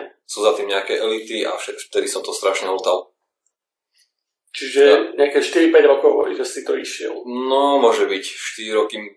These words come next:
Speaker 1: neviem, či až päť, možno aj päť, ale
Speaker 2: To bol
Speaker 1: ťažko
Speaker 2: aký
Speaker 1: povedať.
Speaker 2: vek, že kedy si začal asi?
Speaker 1: Fú, mohol som mať dvadsať až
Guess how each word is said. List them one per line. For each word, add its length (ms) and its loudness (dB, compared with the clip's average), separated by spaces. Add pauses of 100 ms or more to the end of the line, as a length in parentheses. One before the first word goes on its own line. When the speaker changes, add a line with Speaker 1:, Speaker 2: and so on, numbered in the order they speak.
(100)
Speaker 1:
neviem, 240 2
či 160 -2
až 240 0
päť, 160 2
možno 320 -4
aj 160 -8
päť, 240 -10
ale 560 -16
Speaker 2:
To 80 8
bol 240 8
Speaker 1:
ťažko 160 4
Speaker 2:
aký 240 0
Speaker 1:
povedať. 160 8
Speaker 2:
vek, 80 -2
že 160 -8
kedy 320 -2
si 160 -12
začal 400 -4
asi? 400 -12
Speaker 1:
Fú, 400 -10 (800)
mohol 480 -2
som 160 -6
mať 480 0 (160)
dvadsať 720 -2 (240)
až 140 -6